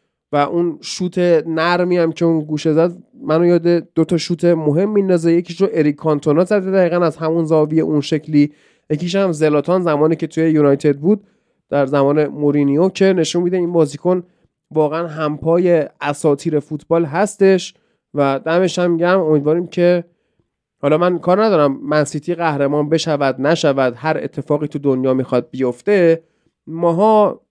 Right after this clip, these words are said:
به حال نسل خوششانسی هستیم که بتونیم بازی همچین انسان شریفی توی فوتبال رو ببینیم. بازیکنی که من هیچ وقت ازش هیچ حاشیه،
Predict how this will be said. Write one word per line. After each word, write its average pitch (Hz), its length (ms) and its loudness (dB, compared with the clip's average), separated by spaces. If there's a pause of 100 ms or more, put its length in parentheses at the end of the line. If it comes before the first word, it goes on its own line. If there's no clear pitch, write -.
(300)
به 160 80 -6
حال 185 240 0
نسل 196 540 -2
خوششانسی 185 640 0
هستیم 202 360 -2
که 196 140 -6
بتونیم 196 400 -4
بازی 156 440 0
همچین 170 580 -2 (460)
انسان 175 540 0
شریفی 180 580 -2
توی 196 200 -4
فوتبال 185 500 -2
رو 202 100 -4
ببینیم. 208 440 0
بازیکنی 185 400 0
که 202 120 -6
من 214 200 -2
هیچ 214 460 -2
وقت 226 240 0
ازش 196 440 -2
هیچ 208 200 -8
حاشیه، 170 760 -2